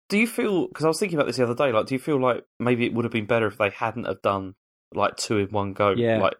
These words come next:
Speaker 1: to launch
Speaker 2: They
Speaker 1: it?
Speaker 2: should have spaced it out a
Speaker 1: 'Cause
Speaker 2: bit
Speaker 1: the
Speaker 2: more.
Speaker 1: gap's been so long that it kind of forgotten a
Speaker 2: Yeah,
Speaker 1: lot of
Speaker 2: silly,
Speaker 1: stuff,
Speaker 2: really.
Speaker 1: you
Speaker 2: They
Speaker 1: know,
Speaker 2: need
Speaker 1: it's
Speaker 2: to just nail it down to one a month, and, like, a certain day,
Speaker 1: Mm-hmm.
Speaker 2: you know, the first of the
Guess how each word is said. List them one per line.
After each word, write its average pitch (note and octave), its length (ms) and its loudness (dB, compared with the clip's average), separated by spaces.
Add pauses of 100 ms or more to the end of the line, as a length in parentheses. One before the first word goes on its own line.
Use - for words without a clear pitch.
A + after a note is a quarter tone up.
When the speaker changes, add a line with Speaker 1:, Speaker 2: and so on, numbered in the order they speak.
Speaker 1:
to - 120 -4
launch A2 200 -2
Speaker 2:
They A#2+ 80 2
Speaker 1:
it? A2+ 60 0
Speaker 2:
should C#3+ 100 0
have B2+ 100 2
spaced A2 300 -2
it - 20 -4
out A2 120 0
a - 20 2
Speaker 1:
'Cause A2 100 0
Speaker 2:
bit A2+ 80 -2
Speaker 1:
the B2+ 60 0
Speaker 2:
more. C#3 160 2
Speaker 1:
gap's - 160 -10
been B2 180 -4
so - 360 -2
long A#2 440 0 (360)
that A2 220 4
it - 140 -18
kind - 160 -4
of G#2+ 80 -6
forgotten A#2 300 0
a G#2+ 40 2
Speaker 2:
Yeah, G#2+ 60 2
Speaker 1:
lot G#2 40 2
of G#2 60 -2
Speaker 2:
silly, A2 200 4
Speaker 1:
stuff, G2+ 80 4
Speaker 2:
really. G2+ 220 2
Speaker 1:
you G#2+ 60 -10
Speaker 2:
They A#2 100 0
Speaker 1:
know, A#2+ 40 0
Speaker 2:
need C#3+ 120 2
Speaker 1:
it's C#3 100 -4
Speaker 2:
to B2+ 100 -4
just A2+ 300 -8
nail A2 220 0
it - 20 -2
down G2+ 240 0
to G2+ 80 -4
one G2+ 140 2
a G2 40 2
month, G2 440 -2 (280)
and, G2+ 220 0
like, G2+ 240 0
a A2 100 0
certain G#2+ 400 -2
day, G2 220 0
Speaker 1:
Mm-hmm. B2 80 -8
Speaker 2:
you C#3 80 0
know, A2 240 2
the G#2+ 80 0
first A2 280 0
of A2 40 -4
the G#2+ 60 2